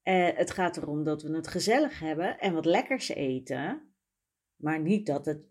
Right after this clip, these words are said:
veel hoeft te zijn. Gewoon lekker en gezellig. En dat je, eh, daarna ook nog gewoon kan opstaan <laughs> zonder dat je helemaal uit elkaar ploft.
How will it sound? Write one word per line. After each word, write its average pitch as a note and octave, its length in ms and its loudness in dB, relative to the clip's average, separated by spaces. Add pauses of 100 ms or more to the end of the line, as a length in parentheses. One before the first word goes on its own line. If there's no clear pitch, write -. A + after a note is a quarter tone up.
(180)
veel G3 880 6 (160)
hoeft C#3+ 300 -6
te - 100 -6
zijn. - 560 -12 (560)
Gewoon C4 280 0
lekker G#3 440 0
en F#3+ 140 -6
gezellig. F#3 800 0
En E3+ 240 -4
dat E3+ 260 -4
je, E3 280 -2 (220)
eh, D#3 280 -4
daarna E3+ 480 0
ook F3+ 160 -2
nog F3 260 -4
gewoon D#3+ 300 -2
kan D#3+ 160 -6
opstaan D3+ 600 -2
<laughs> - 60 -6
zonder D#3+ 440 -2
dat G#3 260 2
je - 260 4 (540)
helemaal F3 380 2
uit E3+ 200 0
elkaar D3+ 520 0
ploft. - 720 0